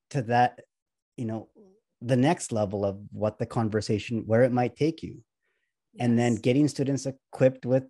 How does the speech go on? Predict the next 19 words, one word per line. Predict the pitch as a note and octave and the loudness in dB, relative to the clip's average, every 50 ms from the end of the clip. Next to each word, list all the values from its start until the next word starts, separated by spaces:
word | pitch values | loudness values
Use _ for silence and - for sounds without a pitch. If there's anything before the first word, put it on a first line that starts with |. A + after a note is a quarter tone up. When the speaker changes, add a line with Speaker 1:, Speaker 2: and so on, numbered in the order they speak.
| _ _ _ - | _ _ _ -6
Speaker 1:
again, | A#2+ A#2 G2+ A#2 A2+ A#2 B2 A2+ - | -4 -2 0 2 2 2 0 -2 -6
the | - A2 A2+ | -4 -6 -6
sentences | - - - - - A#2+ C3+ D3 - E3+ E3 E3+ E3 - - - A#2+ A2 A2+ A2 | -6 -6 -8 -2 0 2 2 2 0 2 0 0 0 -2 -2 -2 -2 -2 0 0
that | - A#2+ A2 - - _ _ _ _ _ _ _ _ _ _ _ _ _ _ - | 0 0 0 -2 -2 _ _ _ _ _ _ _ _ _ _ _ _ _ _ -4
most | - B2 A#2+ C3 C3+ D#3 D#3 C#3+ - - - _ - | 0 4 6 6 8 6 4 2 -2 -10 -10 _ 2
foreigners, | C3+ C3 C#3 D3+ D3 C3+ A#2 A2 A#2 A#2 A#2+ A#2 A2 A#2+ | 4 4 4 4 4 2 0 0 0 0 -2 -4 -4 -4
I | A2 | -4
mean, | A2 A#2+ A#2+ A#2+ | -2 -2 0 0
most | A#2 B2 C3 B2 - - | 0 -2 -2 -4 -2 0
locals | A#2+ C3 D#3 D#3 - A#2 G2+ A2 | 2 2 2 2 -2 -6 -6 -4
are | A2 G2 | -4 -4
gonna | A2 G#2+ A2+ - _ _ _ _ | -4 -4 -4 -6 _ _ _ _
ask | - B2 C#3+ C#3+ - - - F2 | -8 -6 -6 -6 -8 -10 -14 -14
you, | - - - - - | -14 -16 -18 -18 -12
or | G2+ G2 G2+ | -8 -6 -4
you're | G#2+ A2 G#2+ B2 | -4 -2 0 0
gonna | G#2+ G#2+ G2 | 0 0 -2
get | F#2 G#2 - - | -4 -6 -8 -6
asked. | C3 D3+ D3 G#2 - - - - - | -6 -4 -4 -6 -8 -10 -18 -20 -20